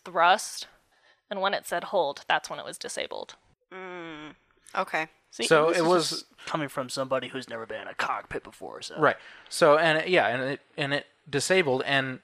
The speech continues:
Speaker 4: I mean, worse off, they didn't know that it did because they weren't trained on it.
Speaker 1: So,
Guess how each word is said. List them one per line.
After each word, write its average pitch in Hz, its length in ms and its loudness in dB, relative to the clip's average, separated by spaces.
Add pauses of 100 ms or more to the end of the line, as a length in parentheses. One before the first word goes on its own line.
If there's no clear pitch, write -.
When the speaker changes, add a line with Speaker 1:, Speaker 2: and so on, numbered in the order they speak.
(100)
Speaker 4:
I 139 60 -8
mean, 139 200 -6
worse 156 220 4
off, 180 240 4
they 147 100 2
didn't 139 220 -2
know 135 160 2
that 135 120 0
it 113 100 -6
did 110 220 -2
because 160 580 2 (400)
they 127 80 -4
weren't 127 240 -2
trained 214 400 -6
on 98 180 -6
it. - 160 -18 (720)
Speaker 1:
So, 254 600 6